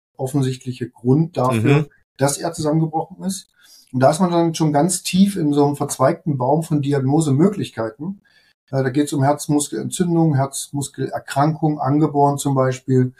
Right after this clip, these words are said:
Speaker 1: aber auch einfach angeborene Arten von Rhythmusstörungen, die hier zugrunde liegen können.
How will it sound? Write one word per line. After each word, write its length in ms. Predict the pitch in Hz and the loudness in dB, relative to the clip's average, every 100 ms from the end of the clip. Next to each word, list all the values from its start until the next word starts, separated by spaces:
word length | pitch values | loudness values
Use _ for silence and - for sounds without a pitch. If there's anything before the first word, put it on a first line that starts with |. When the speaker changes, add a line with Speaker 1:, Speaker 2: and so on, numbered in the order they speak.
| - _ - | -20 _ -10
Speaker 1:
aber 160 | 117 | -2
auch 140 | 135 - | -2 -2
einfach 300 | 131 123 - | -6 -8 -4
angeborene 520 | 139 143 135 131 135 | -2 -2 0 0 0
Arten 260 | 127 123 127 | -2 -6 -6
von 140 | 127 | -4
Rhythmusstörungen, 800 | 160 180 185 - 165 156 151 147 | -4 -2 -2 2 2 2 0 0
die 80 | 143 | 0
hier 140 | 143 | 0
zugrunde 380 | 139 - 143 139 | -4 -4 -2 0
liegen 220 | 135 131 | -2 -2
können. 300 | 127 131 131 | -2 -2 -2